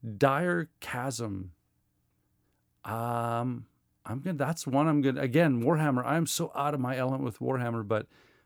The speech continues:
man, I'd love to paint those minis. Uh, and that's not an advertisement, please. I got my own stuff <laughs> to paint.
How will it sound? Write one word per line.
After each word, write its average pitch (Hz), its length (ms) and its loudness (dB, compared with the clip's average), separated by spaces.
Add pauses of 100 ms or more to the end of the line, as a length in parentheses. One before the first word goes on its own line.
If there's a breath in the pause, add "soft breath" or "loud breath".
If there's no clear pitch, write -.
(200 soft breath)
man, 107 220 0
I'd 110 160 -4
love 110 140 -6
to 107 100 -6
paint 123 240 -4
those 113 180 0
minis. 98 460 -4 (720)
Uh, 143 240 6
and 143 140 6
that's 143 180 6
not 135 180 4
an 117 100 0
advertisement, 101 720 -2
please. 107 320 -6
I 107 100 -6
got 95 160 -4
my 95 140 -2
own 104 260 -2
stuff 110 300 -6
<laughs> - 80 -2
to 170 100 10
paint. 147 540 6